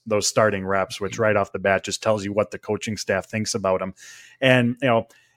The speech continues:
Adam Stenavich in his weekly press conferences, he's not someone to, uh, go on terribly long in terms of giving an answer. But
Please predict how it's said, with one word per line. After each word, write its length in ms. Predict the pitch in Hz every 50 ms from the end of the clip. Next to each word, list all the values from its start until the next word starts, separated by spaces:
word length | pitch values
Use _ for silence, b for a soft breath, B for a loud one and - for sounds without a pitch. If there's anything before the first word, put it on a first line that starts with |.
| b b 139
Adam 220 | 156 151 156 143
Stenavich 600 | 131 - - 131 127 131 127 117 123 117 - -
in 60 | 123
his 180 | 113 110 101 98
weekly 360 | 107 120 110 - 120 113 107
press 260 | - 110 107 107 -
conferences, 640 | - 120 107 104 98 95 107 98 - - 110 104 95
he's 160 | 107 104 98
not 220 | 110 107 104 - -
someone 440 | - - 110 104 107 107 104 98 92
to, 300 | - - 113 104 98 101
uh, 280 | 95 95 92 92 95 - _ 131 120
go 240 | 151 143 135 127
on 240 | 123 123 120 117 110
terribly 400 | - - 120 117 113 104 107 101
long 340 | 95 104 104 101 107 104 101
in 100 | 98 98
terms 300 | 95 - 113 104 101 95
of 160 | 101 95 92
giving 300 | - 107 98 104 104 101
an 100 | 98 95
answer. 480 | 92 95 95 104 - - 139 139 156 156 b b b b b b b b b _ -
But 340 | 135 127 120 117 117 -